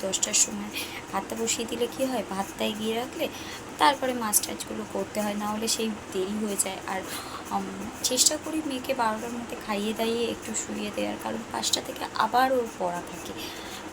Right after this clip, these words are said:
এ ঘুমাতে, মানে, উঠতে চায় না, যদি ধরো দুটো পর্যন্ত জেগে থাকে, উঠতে চায় না। ঠিক পাঁচটা, সাড়ে চারটের মধ্যে তো উঠতে হয়, উঠতে চায় না, যেহেতু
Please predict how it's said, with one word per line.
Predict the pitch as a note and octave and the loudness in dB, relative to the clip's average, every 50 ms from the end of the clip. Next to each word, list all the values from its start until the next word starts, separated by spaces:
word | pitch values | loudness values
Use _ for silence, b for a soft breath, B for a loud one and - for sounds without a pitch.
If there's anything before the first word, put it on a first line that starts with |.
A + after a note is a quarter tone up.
| - - | -4 -2
এ | - B3 - - - - - - | -2 -2 -2 -4 -8 -10 -2 0
ঘুমাতে, | A#3 A#3 A#3+ A#3+ A#3+ - - B3 B3 A#3+ A#3 A3+ - - - | 2 2 2 2 0 0 0 2 2 2 2 0 -4 -6 -6
মানে, | A3+ G#3+ A3 A3 C4 - - - | -2 0 0 0 0 -2 -4 -6
উঠতে | D4 D#4 - - - D4 C#4 | -6 -6 -2 2 4 4 4
চায় | - A3 G3+ | 4 2 0
না, | F#3+ F#3 F#3 F3+ F#3 | 0 -2 -4 -6 -2
যদি | G3+ A3+ A3+ B3 C4 B3+ B3+ - | -2 0 0 0 0 -2 -4 -4
ধরো | - A#3+ B3 A#3+ A3+ | -4 -4 -2 -2 -2
দুটো | B3 A#3 - B3 A#3+ | -2 0 0 2 4
পর্যন্ত | B3+ B3 B3+ B3 B3+ B3+ B3+ | 4 4 4 2 2 0 0
জেগে | B3 B3+ B3 B3 C4+ | 2 2 2 2 2
থাকে, | C4+ D4 C#4+ C#4+ - A#3+ B B B B B B B B - - | 2 0 -2 0 0 -2 B B B B B B B B -8 -4
উঠতে | B3 B3+ - - - A3 | -2 -2 -2 -2 -2 0
চায় | - - G3 F#3+ F#3 | 0 0 0 0 0
না। | F3+ F#3 F#3 | -2 -4 -4
ঠিক | - G#3 G3 - - | -6 -6 -6 -2 0
পাঁচটা, | F#3+ F#3 - - - - - - | 2 2 4 2 2 -2 0 4
সাড়ে | - - - G#2 G2 G2 | 4 6 6 6 6 4
চারটের | - A2 G2+ - - - | 2 -4 -4 -4 -2 -2
মধ্যে | A3+ A3 A3 - A#3+ A#3+ - | -2 -2 -2 -4 -4 -4 -4
তো | A#3+ | -4
উঠতে | A#3 G#3+ - - - G#3+ | -6 -6 -6 -4 -2 -2
হয়, | G#3 G#3 G3+ - - - - - | 0 0 -2 -2 -6 -8 -10 -10
উঠতে | G#3+ - - G3 F#3+ | -8 -6 -4 -4 -4
চায় | G3 G3 - | -4 -4 -4
না, | G3 G3 G3 G3+ G3+ | -4 -4 -6 -6 -2
যেহেতু | G#3+ G#3 G#3 - - | -2 -2 -2 -2 -4